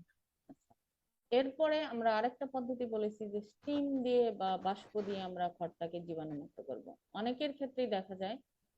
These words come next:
যে ওই খড়টাকে উঠায় দশ বারো কেজি খড় একসাথে ভারী হয়ে যায়, অন্যের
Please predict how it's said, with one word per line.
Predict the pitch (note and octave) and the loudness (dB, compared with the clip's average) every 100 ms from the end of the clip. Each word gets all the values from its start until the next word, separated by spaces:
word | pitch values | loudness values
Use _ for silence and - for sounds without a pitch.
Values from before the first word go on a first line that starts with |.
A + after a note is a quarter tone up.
| _ _ _ F3+ | _ _ _ -6
যে | F3+ F3 | -2 0
ওই | F#3+ G3 - | 0 -2 0
খড়টাকে | A3+ A3+ B3 B3 B3+ A3 G#3+ | 0 2 2 2 2 2 -2
উঠায় | G#3+ A#3+ A#3+ A#3 A#3 A#3 _ _ _ _ | -4 0 4 4 2 -2 _ _ _ _
দশ | F#3+ F#3+ G3+ G#3 | -2 -2 0 0
বারো | G#3 G#3+ | 2 2
কেজি | G#3 G#3 | 0 -2
খড় | G#3+ G3+ F#3+ | -2 -2 -2
একসাথে | F3+ G3 G3 F#3 | -4 -6 -6 -4
ভারী | F#3+ F#3+ G3+ | -4 -2 -2
হয়ে | F#3+ F#3 | -4 -2
যায়, | F#3 F3+ - | -2 -2 -4
অন্যের | F3 F#3+ F#3+ | -6 -4 -8